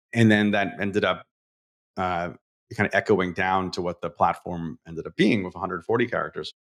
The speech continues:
And in that small canvas, we saw a lot of people develop entirely different ways of communicating, right? You saw, like, the hashtag was a user-generated thing. The at symbol was a user-generated thing. The R T, which became retweet, was a user-generated thing.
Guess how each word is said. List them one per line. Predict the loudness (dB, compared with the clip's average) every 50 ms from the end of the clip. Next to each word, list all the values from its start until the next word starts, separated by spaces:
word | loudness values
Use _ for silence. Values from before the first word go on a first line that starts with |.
| _ _ _ _
And | -6 2 6
in | 6 6 6
that | 6 6 4 4 4 0
small | -2 2 4 4 4 4 2 0
canvas, | -2 -2 0 2 4 4 4 4 2 0 -2 -2 -2 -4 -4 -6 _ _ _ _ _ _ _ _
we | 4 6 6 6
saw | 8 6 6 6 6 4 4 2 0 -4 -10 _ _ _ _ _ _ _ _ 2
a | 4
lot | 6 6 6 6 4 2
of | 0 -2 -2
people | -2 -2 -2 2 4 4 6 6 4 2 -2 -6
develop | -4 0 2 2 2 0
entirely | -2 -4 -2 2 2 4 4 4
different | 2 0 -2 -2 -2 0
ways | 0 0 -2 -2
of | -6 -8 -10 _ _
communicating, | 4 4 4 4 2 -2 -6 -8 -8 -4
right? | -4 -4 -2
You | -4 -2
saw, | 0 0
like, | 0 0
the | -2 -2
hashtag | 0 0 0 0 -2 -2 -2 -2 -2 0 -2
was | -2 -2 -2
a | -4
user-generated | -4 -4 -4 -4 -4 -4 -2 -2 -2 0 -2 -2 -4 -6 -10 _
thing. | -6 -4 -4 -4 -6 -8 -12 _ _ _ _ _ -6
The | -4 0
at | 2 2 2 2 2
symbol | 2 2 2 2 2 2
was | 0 0 -2
a | -4 -6
user-generated | -6 -8 -8 -8 -6 -6 -4 -4 -4 -4 -6 -8 -10 _
thing. | -8 -8 -6 -6
The | -6 -2 0
R | 2 2 2
T, | 0 -2 -2 0 0 0 2 0
which | 0 -2 -4 -6 -10
became | -10 -8 -6 -6 -6
retweet, | -4 -6 -6 -6 -4 -2 -2 -2 -2 -2 -4 -6
was | -10 -10 -8
a | -8
user-generated | -8 -6 -6 -4 -2 -2 -2 0 -2 -4 -4 -6 -8 -8
thing. | -8 -8 -8 -8 -10